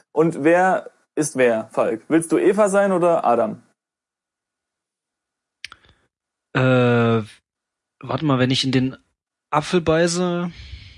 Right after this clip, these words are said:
Speaker 1: <laughs> Den sauren Apfel, dann wärst du Eva. Genau.
Speaker 2: Was?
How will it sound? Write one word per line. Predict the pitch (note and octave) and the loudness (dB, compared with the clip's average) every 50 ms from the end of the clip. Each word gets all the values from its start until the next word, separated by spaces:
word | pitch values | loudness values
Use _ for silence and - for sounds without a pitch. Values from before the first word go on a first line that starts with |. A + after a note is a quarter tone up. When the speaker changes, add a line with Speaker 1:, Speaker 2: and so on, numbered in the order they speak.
| - - - - - - - - | -14 -12 -12 -10 -10 -8 -2 0
Speaker 1:
<laughs> | |
Den | B3 F3+ - G3 F#3 F#3+ | 0 2 2 0 0 2
sauren | D#3 E3+ E3 F3 F#3 F#3 D#3+ G#2 | 2 2 2 4 2 2 2 2
Apfel, | B2+ - - G#3 G3 | 0 0 0 0 0
dann | F3+ E3 D3+ | 0 2 2
wärst | D#3 E3 E3 - | 2 2 2 0
du | D#3+ | -2
Eva. | - - C3 - A#2 A2 - - - _ _ _ _ _ _ _ _ _ _ _ _ _ _ _ - | 0 -2 -2 -2 -4 -6 -6 -10 -16 _ _ _ _ _ _ _ _ _ _ _ _ _ _ _ -6
Genau. | - A#2+ A#2+ A#2 A2+ - - - _ - | -2 -2 -2 -2 -2 -4 -8 -12 _ -4
Speaker 2:
Was? | B2+ D#3+ F#3 - - - - | -2 -2 -2 -2 -6 -10 -14